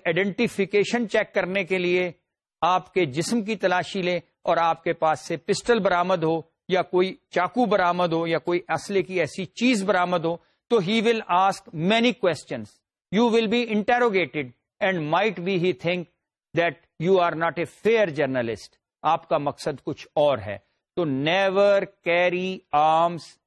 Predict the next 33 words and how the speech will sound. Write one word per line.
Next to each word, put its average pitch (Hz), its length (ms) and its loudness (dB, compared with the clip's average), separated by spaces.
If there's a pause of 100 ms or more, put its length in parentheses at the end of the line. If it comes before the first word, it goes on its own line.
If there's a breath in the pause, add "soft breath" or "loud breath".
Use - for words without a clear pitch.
(140)
in 160 140 0 (100)
that 139 240 -4 (240)
region۔ 120 400 -2 (920)
اور 180 140 2 (100)
اب 202 140 2 (120)
میں 175 180 0 (480)
ایک 185 200 0 (160)
اور 233 220 4
نقطہ 185 400 0
بھی 143 160 -2
آپ 120 220 -2
کو 135 160 -4 (200)
نوٹ 156 380 0
کرائے 120 280 -2
دیتا 98 280 -10
ہوں، 87 160 -14 (520)
تھیفٹ، - 540 -4 (180)
یعنی 202 360 0 (140)
آپ 190 240 0
کو 196 160 0
کسی 190 300 -8 (100)
چوری 214 300 4
کا 196 220 0
سامنا 160 320 0
ہو 143 200 0
سکتا 156 360 -4
ہے، 170 140 0 (360)
اور 180 120 2 (240)
تھیفٹ - 360 -2 (640)
سے 220 220 0
بچنے 190 360 -2
کے 202 140 0
لیے 185 320 0